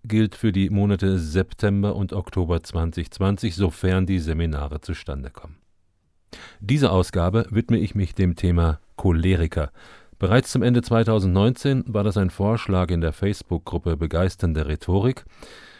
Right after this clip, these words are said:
Die Krise hat einiges zunichte gemacht, daher erst jetzt mein Versuch eines Statements dazu in meinem Fachbeitrag. Es gibt eine Neuigkeit aus dem Hause Lachmann. Die Krise hatte mich leider dazu gezwungen, für drei Monate daheim zu bleiben.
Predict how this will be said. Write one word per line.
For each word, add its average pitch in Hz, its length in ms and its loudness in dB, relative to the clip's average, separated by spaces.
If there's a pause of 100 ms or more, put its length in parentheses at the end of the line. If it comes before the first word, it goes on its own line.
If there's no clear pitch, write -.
(200)
Die 110 140 2
Krise 139 340 4
hat 123 140 4
einiges 123 460 2
zunichte 113 360 0
gemacht, 90 580 0
daher 87 540 0
erst 90 240 -4
jetzt - 280 -4
mein 82 160 0
Versuch 82 420 -4
eines 80 260 -4
Statements 85 800 -2
dazu 87 580 -4
in 98 180 0
meinem 78 300 -4
Fachbeitrag. - 800 -12 (640)
Es 127 160 0
gibt 180 200 2
eine 135 300 4
Neuigkeit 113 840 2
aus 104 220 0
dem 95 280 2
Hause 90 300 2
Lachmann. 117 500 0 (540)
Die 101 80 -6
Krise 120 320 0
hatte 117 180 2
mich 113 220 2
leider 110 280 4
dazu 113 300 0
gezwungen, 117 440 2
für - 140 -2
drei 92 280 2
Monate 95 420 2
daheim 85 380 2
zu - 140 -6
bleiben. 69 360 -6